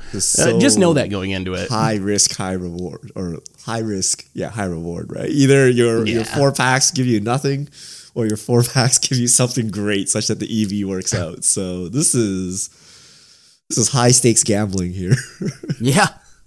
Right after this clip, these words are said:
Speaker 3: they've pretty
Speaker 2: It
Speaker 3: much found
Speaker 2: really
Speaker 3: it.
Speaker 2: is.
Speaker 3: It's actually just real life loot crates. So here you go, real life loot boxes. Let's get it.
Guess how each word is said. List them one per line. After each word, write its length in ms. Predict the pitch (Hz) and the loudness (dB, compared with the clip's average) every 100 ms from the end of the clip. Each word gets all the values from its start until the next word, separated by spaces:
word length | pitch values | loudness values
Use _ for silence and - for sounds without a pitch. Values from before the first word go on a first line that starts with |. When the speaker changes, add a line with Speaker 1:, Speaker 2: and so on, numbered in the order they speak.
| - | -2
Speaker 3:
they've 340 | 127 131 117 | 0 0 -2
pretty 200 | - 185 | 0 2
Speaker 2:
It 60 | 185 | 2
Speaker 3:
much 180 | 180 - | 0 -2
found 240 | 165 160 | -2 0
Speaker 2:
really 240 | 139 123 110 | 2 2 2
Speaker 3:
it. 60 | |
Speaker 2:
is. 340 | 117 101 - - | 2 0 -6 -4
Speaker 3:
It's 200 | 123 - - | -2 -2 0
actually 540 | 151 165 - 190 175 | 0 0 0 2 2
just 340 | 135 156 - - | 2 0 0 -4
real 300 | 98 98 156 143 | -2 2 2 2
life 280 | 127 131 | 0 -2
loot 260 | 110 123 - | -2 -2 0
crates. 540 | - 78 - - - - | -2 -2 -2 -2 -2 -10
So 560 | - - 98 90 90 87 | -6 0 0 0 -2 2
here 120 | 113 | 2
you 140 | 135 131 | 2 2
go, 300 | 120 101 101 | 2 0 0
real 220 | 135 165 | 2 2
life 260 | 151 147 | 2 0
loot 180 | 135 139 | -2 -2
boxes. 560 | 123 101 104 - 101 95 | -2 -2 -4 -6 -8 -4
Let's 220 | 113 - | -4 -2
get 240 | 98 107 92 | 0 0 -2
it. 220 | - | -8